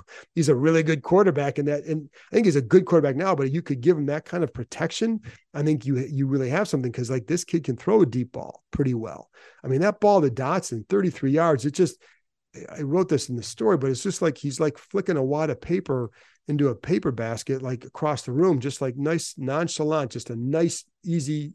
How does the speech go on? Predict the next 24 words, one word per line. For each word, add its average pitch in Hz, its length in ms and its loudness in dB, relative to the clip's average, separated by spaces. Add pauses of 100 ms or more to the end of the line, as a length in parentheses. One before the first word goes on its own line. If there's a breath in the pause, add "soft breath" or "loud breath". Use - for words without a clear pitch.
easy 135 280 -4
toss. 120 340 -6
It 139 60 -4
looks, 165 280 0
I - 380 -20
think 143 140 -6 (120)
I, 131 80 -6
when 127 180 -4
I 120 40 -6
was 117 100 -8
talking 131 240 -2
to 113 40 -4
Nikki, 156 220 0
it 120 60 -4
looks, 143 200 -2 (300 soft breath)
it 160 40 -4
looked 214 140 4
like 175 120 2
a 143 60 2
wedge 135 320 2
shot 127 320 -4
to 123 80 -10
the 123 80 -4
green, 113 380 -10